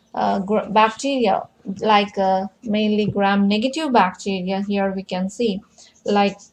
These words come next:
uh, Pseudomonas, Aeromonas, Klebsiella, Flavobacterium, Enterobacter, then Citrobacter, Serratia, Acinetobacter, Proteus, Alcaligenes, Moraxilla, et cetera. Apart from, uh, these bacteria,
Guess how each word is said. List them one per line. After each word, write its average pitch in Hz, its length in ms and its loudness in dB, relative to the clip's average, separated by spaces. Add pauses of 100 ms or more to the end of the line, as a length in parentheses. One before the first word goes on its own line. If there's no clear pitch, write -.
(140)
uh, 214 180 -4
Pseudomonas, 208 920 0
Aeromonas, 202 800 0
Klebsiella, 196 800 0
Flavobacterium, 196 1040 0 (320)
Enterobacter, 220 1080 4 (240)
then 202 320 0
Citrobacter, 220 840 0
Serratia, 202 800 0 (100)
Acinetobacter, 214 920 -2
Proteus, 202 540 -6
Alcaligenes, 196 880 -6
Moraxilla, 190 760 -2 (340)
et - 180 -4
cetera. - 480 -10 (600)
Apart 302 460 0
from, 247 460 -2
uh, 220 320 -2
these 226 240 0
bacteria, 202 720 -2